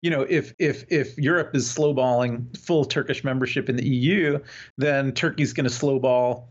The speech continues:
you know, anyone else's membership in any organization that, that Turkey's a member of, um, including Swedish membership in, uh, nato. Um, now, in nato itself, um, uh, you know, Turkey sometimes, <laughs> you know,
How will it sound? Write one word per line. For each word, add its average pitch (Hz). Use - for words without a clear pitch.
you 165
know, 139
anyone 151
else's 143
membership 139
in 131
any 147
organization 131
that, 120
that 120
Turkey's 180
a -
member 120
of, 123
um, 123
including 143
Swedish 123
membership 117
in, 110
uh, 107
nato. 120
Um, 127
now, 175
in 170
nato 233
itself, 208
um, 139
uh, 131
you 185
know, 151
Turkey -
sometimes, -
<laughs> -
you -
know, 190